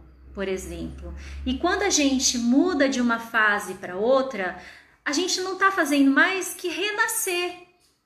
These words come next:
É uma nova, é um novo broto que tá nascendo, né? Só que pra esse broto nascer, a semente precisou morrer, a forma da semente precisou morrer, percebe?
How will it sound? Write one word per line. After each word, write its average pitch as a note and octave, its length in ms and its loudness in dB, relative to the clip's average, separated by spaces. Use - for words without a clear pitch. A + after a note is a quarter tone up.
É C#4+ 160 2
uma F4 320 2
nova, D4 1000 2
é B3+ 100 -4
um C#4 80 4
novo D#4 360 2
broto C#4 640 2
que - 120 -16
tá G#3 140 -6
nascendo, D#3+ 680 -8
né? A3+ 380 -4
Só F4 220 2
que F#4 100 0
pra D4 180 2
esse E4 260 0
broto B3+ 600 0
nascer, A#3+ 720 -2
a B3 120 -2
semente C#4 640 0
precisou G#3+ 440 -6
morrer, G3 560 -6
a A3 80 -12
forma A3+ 880 -2
da G#3 160 -8
semente A3 580 -4
precisou G3 440 -6
morrer, F#3 580 -8
percebe? G3 560 -4